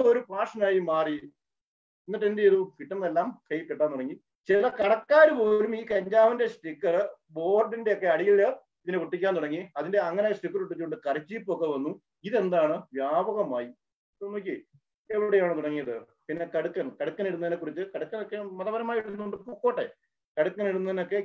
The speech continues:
ക്യൂബയുമായി ബന്ധപ്പെട്ട് ഒരു സംസ്കാരത്തിന് തന്നെ ഒരു ചരിത്രം പറയുന്നുണ്ട്. ആ ചരിത്രമൊക്കെ ഒന്ന് പഠിക്കുക. ആ ചരിത്രമൊക്കെ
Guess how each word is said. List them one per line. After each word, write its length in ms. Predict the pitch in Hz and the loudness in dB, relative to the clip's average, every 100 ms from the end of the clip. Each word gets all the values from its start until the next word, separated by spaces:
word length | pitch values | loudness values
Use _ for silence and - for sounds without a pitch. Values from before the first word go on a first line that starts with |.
| 196 | -4
ക്യൂബയുമായി 680 | 175 208 220 220 196 185 180 170 | -4 0 2 2 2 -2 -2 -2
ബന്ധപ്പെട്ട് 480 | 170 202 165 170 220 - _ _ - | -2 -2 -2 0 -2 -4 _ _ -14
ഒരു 100 | 156 | -8
സംസ്കാരത്തിന് 600 | 160 180 240 247 226 208 190 | -8 -4 0 2 0 -2 -2
തന്നെ 180 | 185 240 - 151 | 0 -2 -4 -8
ഒരു 100 | 165 - | -6 0
ചരിത്രം 420 | 165 220 - 254 208 | 0 0 2 2 4
പറയുന്നുണ്ട്. 340 | 190 180 165 | 2 2 -2
ആ 40 | 185 | -2
ചരിത്രമൊക്കെ 400 | 165 185 214 185 165 | -4 -2 -2 -2 -6
ഒന്ന് 120 | 147 | -6
പഠിക്കുക. 300 | 147 151 156 127 - _ _ - | -6 -4 -2 -2 -4 _ _ -14
ആ 40 | |
ചരിത്രമൊക്കെ 500 | 196 196 202 254 208 | -6 -6 -2 0 0